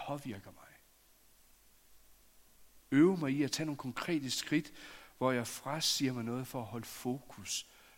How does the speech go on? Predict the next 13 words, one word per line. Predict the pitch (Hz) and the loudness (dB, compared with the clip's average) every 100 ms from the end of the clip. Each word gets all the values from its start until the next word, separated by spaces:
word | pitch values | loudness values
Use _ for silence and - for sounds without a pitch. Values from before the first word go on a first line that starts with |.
| - - | -20 -12
på | - | -6
målet. | 95 110 113 87 82 | -2 0 -2 -6 -12
Han | 85 110 107 | -10 -8 -6
var | |
lydig | 104 107 123 143 147 | -6 -4 -4 -2 -4
ind | 117 113 | -6 -8
til | - 107 - - | -10 -12 -10 -4
døden, | 139 120 87 85 - - - - | -2 -2 -8 -14 -18 -20 -14 -8
ja, | 98 - - 127 | -8 -8 -6 -2
døden | 127 107 85 - - - - - - - | -2 -4 -10 -18 -20 -20 -20 -20 -20 -12
på | 95 | -10
et | 90 | -10
kors. | - 98 92 110 - - - | -10 -10 -10 -8 -10 -10 -14